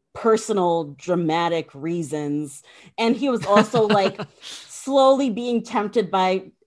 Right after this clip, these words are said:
Speaker 1: Emperor fucking Palpatine, <laughs>
Speaker 2: Right.
Speaker 1: like, during
Speaker 2: Like,
Speaker 1: all of this, right?
Speaker 2: the source of all evil in the galaxy was just, like,
Speaker 1: Right.
Speaker 2: right there. <laughs>
Speaker 1: Feeding, feeding you lies since
Speaker 2: Right.
Speaker 1: you were a nine-year-old
Speaker 2: Yeah,
Speaker 1: boy,
Speaker 2: just, like, grooming you
Speaker 1: right?
Speaker 2: for this exact thing.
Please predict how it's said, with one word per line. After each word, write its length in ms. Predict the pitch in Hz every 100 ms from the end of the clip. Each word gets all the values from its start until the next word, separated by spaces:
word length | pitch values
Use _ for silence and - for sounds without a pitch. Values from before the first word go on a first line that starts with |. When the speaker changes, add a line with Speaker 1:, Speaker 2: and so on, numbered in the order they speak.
| _
Speaker 1:
Emperor 400 | 208 202 214 196
fucking 360 | 190 190 190 175
Palpatine, 800 | 190 175 175 - 175 175 185 269
<laughs> 60 |
Speaker 2:
Right. 160 | 427 -
Speaker 1:
like, 460 | 415 370 320 294
during 240 | 269 254 220
Speaker 2:
Like, 100 | 208
Speaker 1:
all 180 | 208 208
of 160 | -
this, 260 | 196 226 240
right? 200 | 214 185
Speaker 2:
the 120 | 196
source 300 | 202 202 190
of 80 | 170
all 160 | 165
evil 300 | 151 139 143
in 60 | 135
the 100 | 139
galaxy 500 | 120 110 120 - 117
was 160 | 110 -
just, 160 | 285
like, 100 | 359
Speaker 1:
Right. 200 | 277 165
Speaker 2:
right 300 | 120 123 -
there. 400 | 120 107 110 117 120 - -
<laughs> 140 | 156 _ _ - - - _
Speaker 1:
Feeding, 360 | 269 262 254 262 _
feeding 480 | - 277 254 277 254
you 120 | 233
lies 460 | 190 185 190 196 -
since 200 | 180 143
Speaker 2:
Right. 160 | 131
Speaker 1:
you 20 |
were 100 | 175
a 60 | 165
nine-year-old 560 | 180 175 185 170 165 131
Speaker 2:
Yeah, 140 | 110
Speaker 1:
boy, 80 | 151
Speaker 2:
just, 100 | 135
like, 120 | 123
grooming 420 | 120 135 139 165
you 80 | 131
Speaker 1:
right? 60 | 110
Speaker 2:
for 120 | 123
this 160 | 120 120
exact 360 | 107 107 110
thing. 360 | - 107 131